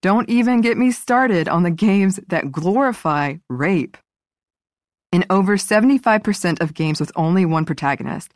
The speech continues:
that protagonist is male. Some male video game developers have even stated out loud that female characters are too hard to animate. Neutral face emoji.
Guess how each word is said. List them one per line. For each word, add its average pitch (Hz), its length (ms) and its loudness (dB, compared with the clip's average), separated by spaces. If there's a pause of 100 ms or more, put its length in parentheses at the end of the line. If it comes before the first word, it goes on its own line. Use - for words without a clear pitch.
(300)
that 196 180 0
protagonist 208 680 0 (100)
is 143 120 -4
male. 135 540 -4 (460)
Some 233 420 2
male 185 280 2
video 170 280 2
game 151 220 -4
developers 143 560 -4
have 160 240 -4
even 220 320 2
stated 185 480 -2 (500)
out 320 360 2
loud 277 640 2 (500)
that 180 180 -2
female 233 400 2
characters 214 540 -2
are 170 100 0
too 254 420 0
hard 156 500 0 (280)
to 175 260 0
animate. 165 640 -2 (1080)
Neutral 156 360 0
face - 280 -6
emoji. - 520 -12